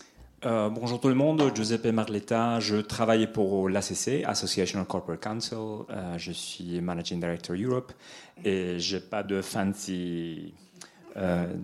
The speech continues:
just a boring jacket. Et voilà, on travaille beaucoup avec, euh, les membres, euh, de l'A C C partout dans le monde, euh, sur le thème de l'innovation. Donc, euh, je,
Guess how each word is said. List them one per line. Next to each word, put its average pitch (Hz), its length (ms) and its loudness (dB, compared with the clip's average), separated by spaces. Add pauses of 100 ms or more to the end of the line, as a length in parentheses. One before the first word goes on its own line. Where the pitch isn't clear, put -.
(380)
just - 220 0
a - 20 0
boring 95 380 2
jacket. - 480 -2 (580)
Et 113 960 10
voilà, 117 360 12
on 139 100 6
travaille 127 320 8
beaucoup 127 560 10
avec, 107 420 8
euh, 107 300 8
les 107 160 8
membres, 98 960 6
euh, 90 220 0
de 95 100 6
l'A 95 140 4
C - 120 -2
C 98 460 4
partout 101 360 0
dans 131 100 8
le 113 60 6
monde, 110 280 4
euh, 87 560 4
sur - 220 -2
le 95 100 2
thème 95 240 2
de 90 80 2
l'innovation. 92 720 -2
Donc, 98 300 -6
euh, 90 280 -2
je, 92 160 -6